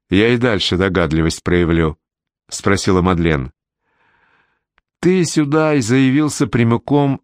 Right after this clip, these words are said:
откуда-то из джунглей. На шахте еще не был. Ну, понятно, поздно уже, все начальство по домам разошлось.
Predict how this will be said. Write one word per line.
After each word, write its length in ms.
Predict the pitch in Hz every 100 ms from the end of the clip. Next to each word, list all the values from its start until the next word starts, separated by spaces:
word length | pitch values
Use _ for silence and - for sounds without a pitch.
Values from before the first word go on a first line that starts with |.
| -
откуда-то 800 | 110 - - 139 127 127 -
из 220 | 127 113 101
джунглей. 800 | 107 143 120 85 82 71 62 - _ _ _ _ _ _ _ _ _ _ _
На 160 | 85 95
шахте 380 | 113 104 -
еще 240 | 101 - 113
не 180 | 117 113
был. 320 | 78 65 62 _ _ _ _ _ _ _ _ _
Ну, 320 | - 170 190 156
понятно, 580 | 117 110 127 143 98
поздно 480 | 87 127 151 127 127
уже, 460 | 117 95 104 98 87
все 180 | - 98
начальство 520 | 95 - 123 117 101
по 160 | 82 87
домам 380 | 85 98 117
разошлось. 800 | 107 92 92 - 87 87 78 -